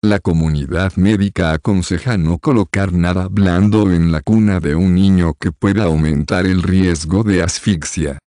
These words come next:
Los expertos recomiendan un colchón de cuna firme con una sábana bien ajustada sin animales de peluche,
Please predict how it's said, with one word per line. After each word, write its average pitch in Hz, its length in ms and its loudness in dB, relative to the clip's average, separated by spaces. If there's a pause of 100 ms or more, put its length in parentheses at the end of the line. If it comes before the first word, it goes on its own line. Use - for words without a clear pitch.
(360)
Los 113 300 2
expertos 92 800 -2
recomiendan 92 920 0
un 80 120 -2
colchón 82 640 0
de 98 140 -2
cuna 123 280 2
firme 120 480 2
con 123 160 2
una 156 220 4
sábana 95 560 0
bien 92 300 2
ajustada 82 720 -4
sin 104 320 2
animales 92 640 2
de 87 100 0
peluche, 78 600 -2